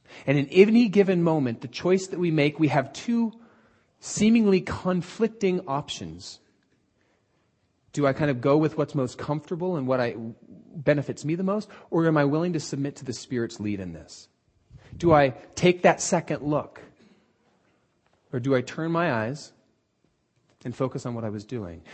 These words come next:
Do I tell the woman, you know, do I take the money that the, the checker gave me that was over and above what really belongs to me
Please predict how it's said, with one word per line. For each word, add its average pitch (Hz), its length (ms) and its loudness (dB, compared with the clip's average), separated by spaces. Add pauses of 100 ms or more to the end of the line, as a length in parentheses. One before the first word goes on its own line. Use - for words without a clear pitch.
(140)
Do 160 220 2
I 147 300 6 (960)
tell 175 200 6
the 170 80 2
woman, 165 320 0
you 151 100 2
know, 135 100 2
do 156 180 2
I 143 60 6
take 208 360 0
the 180 60 0
money 170 260 2
that 143 160 0
the, 131 240 2
the 131 120 -8
checker 156 400 -2
gave 131 300 0
me 120 160 -2
that 117 100 -2
was 120 140 -6
over 147 220 0
and 135 80 -2
above 117 340 0
what 113 260 -4
really 135 220 -4
belongs 117 460 -4
to 117 100 -10
me 87 300 -10